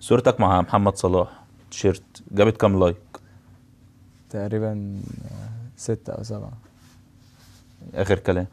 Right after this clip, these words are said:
Speaker 2: والله ما أعرف، مش عارف.
Speaker 1: سبعة آلاف اتنين وأربعين.
Speaker 2: أيوة، أنا بقول لك سبعة.
Speaker 1: خدت كام إنذار الموسم الماضي؟
Speaker 2: الماضي ده؟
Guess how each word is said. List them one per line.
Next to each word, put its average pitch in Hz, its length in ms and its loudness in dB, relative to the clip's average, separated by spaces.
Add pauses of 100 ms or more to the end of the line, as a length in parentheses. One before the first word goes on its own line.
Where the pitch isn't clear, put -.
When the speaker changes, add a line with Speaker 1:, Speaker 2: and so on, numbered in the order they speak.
(160)
Speaker 2:
والله 113 240 -6
ما 113 160 -6
أعرف، 135 240 -4
مش 135 120 2
عارف. 151 280 4 (800)
Speaker 1:
سبعة 92 340 4
آلاف 98 220 4
اتنين 101 180 0
وأربعين. 87 480 2
Speaker 2:
أيوة، 135 160 0
أنا 117 100 -2
بقول 110 220 -2
لك 113 120 -6
سبعة. 117 180 -12 (1500)
Speaker 1:
خدت - 260 2
كام 123 200 6
إنذار 107 240 6
الموسم 104 340 2
الماضي؟ 90 320 0 (1000)
Speaker 2:
الماضي 107 300 -2
ده؟ 139 160 -2